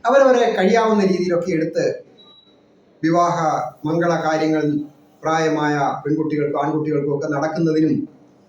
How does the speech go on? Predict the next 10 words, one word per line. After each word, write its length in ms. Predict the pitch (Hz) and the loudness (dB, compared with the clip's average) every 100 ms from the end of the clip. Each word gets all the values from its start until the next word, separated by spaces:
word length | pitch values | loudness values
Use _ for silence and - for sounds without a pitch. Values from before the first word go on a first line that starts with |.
| _ _ _ 214 | _ _ _ 2
ദമ്പതികളായിട്ടുള്ളവർക്ക് 1200 | 262 262 226 202 185 185 175 165 165 160 151 151 226 | 4 4 4 4 2 0 0 0 -2 -2 -4 -2 -2
ഐശ്വര്യസമ്പൂർണമായ 920 | 247 233 - 175 160 156 151 143 139 | -2 -2 -2 -2 0 0 -2 -2 -2
കുടുംബജീവിതം 760 | 147 160 160 147 147 147 131 131 - _ _ _ | -2 -2 0 0 0 -2 -4 -8 -14 _ _ _
ലഭിക്കുന്നതിനുമൊക്കെ 1080 | 165 196 190 165 156 151 139 131 143 117 - - _ _ _ _ _ _ - | 0 2 2 0 2 2 0 -2 -2 -2 -4 -10 _ _ _ _ _ _ -4
മഹാദേവന്റെയും 800 | 156 233 214 190 175 160 156 147 | 0 2 4 4 4 4 2 2
പാർവതി 540 | 151 170 247 220 185 | 2 2 4 4 2
ദേവിയുടെയും 500 | 175 160 156 151 147 | 2 2 2 4 4
അനുഗ്രഹത്തിനായിട്ട് 1000 | 143 151 156 175 165 139 131 131 127 123 | 4 2 2 0 0 0 -2 -2 -2 -2
പ്രാർത്ഥിക്കുവാൻ 640 | 135 139 - 143 139 135 110 110 - - | -2 -4 -4 -10 -6 -4 -4 -8 -16 -12
ഉത്തമമായ 520 | - 214 147 131 | -2 0 2 0